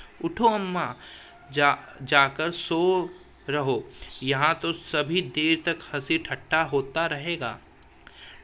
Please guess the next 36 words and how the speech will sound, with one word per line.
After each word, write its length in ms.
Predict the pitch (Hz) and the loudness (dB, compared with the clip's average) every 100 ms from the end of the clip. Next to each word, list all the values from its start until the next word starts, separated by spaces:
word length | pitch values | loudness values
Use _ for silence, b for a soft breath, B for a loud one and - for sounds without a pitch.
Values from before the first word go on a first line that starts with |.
| 160 | 0
दादी 360 | 180 202 226 | 2 2 2
अम्मा 420 | 208 170 160 160 165 B B - | 2 2 0 -4 -6 B B -8
झपी 300 | 147 160 190 | -4 4 4
झपी 340 | 143 147 170 | 4 -2 0
आंखों 760 | 151 139 135 160 156 151 - - | 0 0 -2 -6 -6 -8 -16 -10
से 200 | - 147 | -2 -2
पोती 480 | 143 165 170 196 196 | -2 -4 -4 -4 -8
की 220 | - 147 | -6 -4
देख, 280 | 139 160 160 - - - | 0 0 0 -16 -20 -6
पोती 320 | 165 170 214 | -4 0 0
की 400 | 208 - 190 226 240 B B B 147 | -2 -4 -6 -6 -8 B B B 0
देखती 420 | 156 165 - 196 | 2 2 0 -2
हैं 340 | 196 208 147 - - | 0 0 -2 -8 -4
और 300 | 135 151 143 | 0 0 0
झुकती 400 | 147 143 - 190 | -8 -8 -2 -2
कमर 440 | - 143 147 151 | -2 -4 0 -2
पर 220 | 147 147 | 0 -2
हाथ 300 | 135 - 160 175 | -2 2 2 2
रखकर 340 | 143 120 - 131 | 0 -2 -4 -2
अपनी 380 | 135 - 139 | -2 -2 -4
कमरे 400 | 135 131 127 127 | -4 -4 -2 -2
की 220 | 127 - 123 | -2 -2 -2
ओर 140 | 160 | -2
लौट 400 | 190 147 156 151 | -4 0 2 2
जाती 360 | 127 113 - 120 | 2 -2 -4 -12
हैं। 220 | 113 104 - B B B B | -12 -14 -18 B B B B
उस 160 | 185 202 | 4 4
दिन 320 | 139 143 139 143 | 4 4 4 -2
अपनी 280 | 147 196 | -2 -2
चारपाई 720 | 190 - 151 175 180 165 156 | -2 2 6 6 4 2 0
पर 200 | 139 131 | 0 -4
लेटकर 540 | 127 131 170 175 139 127 | -2 2 2 2 -2 -2
दादी 380 | 143 160 202 185 | 2 2 2 0
अम्मा 260 | 147 147 | 0 -4
सोई 380 | 151 - 175 190 | -4 -2 2 2
नहीं। 300 | 147 123 117 | 0 -6 -10